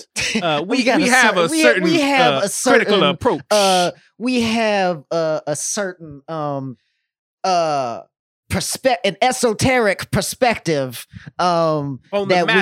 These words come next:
Speaker 1: matters
Speaker 2: on, on
Speaker 1: confronting
Speaker 2: the
Speaker 1: our culture.
Speaker 2: matters confronting our culture, uh, on, uh, the, uh, quotidian basis. <laughs>
Speaker 1: <laughs> I hate you so much. I think people understand. We're not, we,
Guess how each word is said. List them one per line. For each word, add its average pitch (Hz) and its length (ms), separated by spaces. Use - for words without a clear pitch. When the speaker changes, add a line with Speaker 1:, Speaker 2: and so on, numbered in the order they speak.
Speaker 1:
matters 113 320
Speaker 2:
on, 202 80
on 190 60
Speaker 1:
confronting 180 300
Speaker 2:
the 185 60
Speaker 1:
our 240 180
culture. 202 160
Speaker 2:
matters 175 480
confronting 202 680
our 175 200
culture, 165 800
uh, 165 420
on, 170 580
uh, 151 480
the, 156 480
uh, 165 220
quotidian 196 800
basis. - 540
<laughs> 622 180
Speaker 1:
<laughs> 679 200
I - 40
hate - 260
you 320 120
so - 180
much. - 180
I 233 100
think 240 180
people 220 260
understand. 123 760
We're 151 100
not, 151 480
we, 131 140